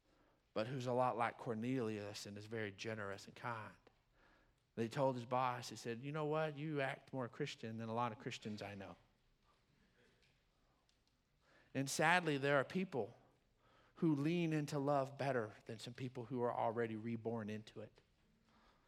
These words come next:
You know what? And my prayer is that he begins to see that, that his heart being leaning towards love already, that he is hardwired for that because he was meant to live in a kingdom of love.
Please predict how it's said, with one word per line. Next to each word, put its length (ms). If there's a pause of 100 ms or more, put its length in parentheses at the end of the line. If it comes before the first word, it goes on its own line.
(1040)
You 100
know 140
what? 220
And 120
my 160
prayer 460
is 140
that 180
he 180
begins 440
to 100
see 480 (1400)
that, 160
that 260 (220)
his 220
heart 420
being 300
leaning 480
towards 320
love 280
already, 440
that 180
he 240
is 160 (160)
hardwired 600 (400)
for 160
that 340
because 500
he 160
was 240
meant 440
to 80
live 420 (480)
in 80
a 60
kingdom 400
of 120
love. 320